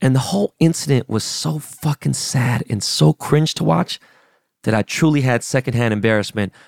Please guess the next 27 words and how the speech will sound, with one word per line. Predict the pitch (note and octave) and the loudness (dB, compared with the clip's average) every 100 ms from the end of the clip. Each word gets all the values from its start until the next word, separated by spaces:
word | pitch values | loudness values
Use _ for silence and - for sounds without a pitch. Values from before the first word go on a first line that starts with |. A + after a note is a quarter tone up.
| _ | _
being | - D3+ C3+ - | 2 2 2 0
Asian | A2 F#2+ F#2 G2 _ | 0 0 -4 -8 _
for | - | -8
dude. | F#2+ G#2 F2+ - - | -2 -2 -4 -10 -6
Now, | B2 | 0
I | A#2+ | 2
think | C3+ B2+ | 0 2
dude | C3 | 2
is | A2 | 2
maybe | A2+ G#2+ G#2 | 0 0 0
Vietnamese, | A2 G#2+ A#2 C3+ C3+ - _ | -2 -2 0 -2 -2 -8 _
possibly | - C#3 C#3 - | -4 -2 -2 -4
Filipino, | C3+ - - C#3+ - | -2 -2 -2 -2 -4
could | - | -4
be | - | -6
Cambodian, | - - - D2 - D2 - - _ - | -4 -2 0 -2 -2 -6 -8 -20 _ -6
some | - | -4
type | D3+ D#3 - | 0 0 2
of | B2+ - - | -2 -2 -14
Southeast | - - C#3 C3 C3 | -2 0 0 -2 -2
Asian. | C#3+ B2+ C3+ C3 - - | -2 0 -2 -4 -12 -4
And | C3+ | 0
he's | C#3+ | 0
just | C#3+ - | 0 -2
like, | - - - - - | -2 -4 -10 -20 0
"Yo, | D3+ | 2
man, | B2 A2+ | 4 0